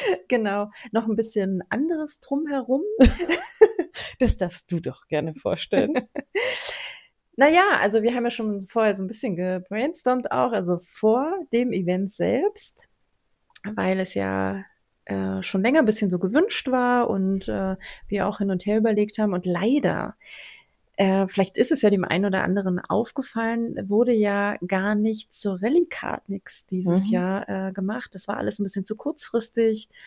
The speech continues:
Speaker 1: Mm, es war sehr spontan, das zu organisieren, aber wir fanden das doch ziemlich schade
Speaker 2: Mhm.
Speaker 1: und wollten eigentlich versuchen, auch wie so einen kleinen Workshop mal anzubieten, wo sich jeder mal so ein bisschen testen kann,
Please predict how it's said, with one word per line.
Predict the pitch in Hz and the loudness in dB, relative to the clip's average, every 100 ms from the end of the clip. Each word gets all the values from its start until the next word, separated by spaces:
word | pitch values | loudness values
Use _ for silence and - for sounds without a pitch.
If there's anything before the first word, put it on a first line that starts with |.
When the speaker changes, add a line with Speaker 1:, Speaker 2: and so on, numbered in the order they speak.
| - - - _ _ | -20 -20 -20 _ _
Speaker 1:
Mm, | 208 202 202 196 | -2 0 0 0
es | - | -2
war | 202 190 190 | -2 2 2
sehr | 185 190 | 2 0
spontan, | - 196 190 190 202 214 | 0 -2 -2 0 2 2
das | 214 | 0
zu | - | -2
organisieren, | 190 196 196 180 220 247 | 0 2 2 2 2 2
aber | 208 196 196 185 | 0 2 2 2
wir | |
fanden | 185 254 262 214 | -2 -2 0 0
das | 208 - - - _ _ | 0 -2 -8 -12 _ _
doch | 214 233 - | 4 4 0
ziemlich | - 233 208 190 | -2 2 2 0
schade | - - 202 233 214 180 208 370 | -4 -4 -2 0 0 0 0 -2
Speaker 2:
Mhm. | 185 185 185 180 202 233 - | -4 -2 -2 -2 -2 -4 -2
Speaker 1:
und | 190 190 | 0 2
wollten | 196 196 | 2 0
eigentlich | 180 185 208 | -2 -4 -4
versuchen, | 190 180 196 214 214 214 - - | -4 -2 -2 2 2 0 -8 -6
auch | 190 185 | -2 0
wie | |
so | 196 | 2
einen | 185 | 0
kleinen | - 185 175 | 0 0 0
Workshop | 196 - - 190 - | 0 -2 -2 -4 -2
mal | 185 - | -4 -2
anzubieten, | 190 190 208 208 214 247 254 269 - - - | -4 -4 -4 -2 -2 0 -2 -2 -10 -18 -2
wo | 202 | 0
sich | 196 | 2
jeder | 208 202 | 2 2
mal | 190 190 | 0 0
so | |
ein | 185 | -2
bisschen | 180 196 | -2 -4
testen | 233 277 - 226 | 0 0 0 0
kann, | - 220 208 208 214 | 0 2 4 6 4